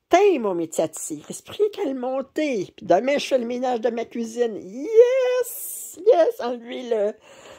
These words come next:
la, la, la, la, la, la, la, la, la, le, le, la scie, la, la, voyons, le brin de scie, là, partout, là. Ah, parce que du sablage, là, ça fait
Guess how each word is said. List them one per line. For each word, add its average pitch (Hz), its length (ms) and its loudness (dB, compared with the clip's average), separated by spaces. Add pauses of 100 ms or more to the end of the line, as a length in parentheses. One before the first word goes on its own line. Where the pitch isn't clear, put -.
(160)
la, 220 180 8
la, 214 180 6 (200)
la, 214 160 4
la, 196 160 4
la, 185 200 2
la, 165 160 0
la, 143 160 0
la, 143 160 -2
la, 117 220 -4
le, 98 340 -14 (500)
le, 131 800 0 (460)
la 180 140 6
scie, - 480 -6
la, 175 100 6
la, 165 180 2
voyons, 170 380 -4
le 180 100 4
brin 208 280 2
de 196 60 -8
scie, - 380 -4
là, 208 140 2
partout, - 480 -4
là. 190 160 0 (520)
Ah, 294 600 6
parce 214 180 0
que - 80 -2
du 190 160 -6
sablage, 226 800 0
là, 175 180 -2
ça - 320 -2
fait - 440 0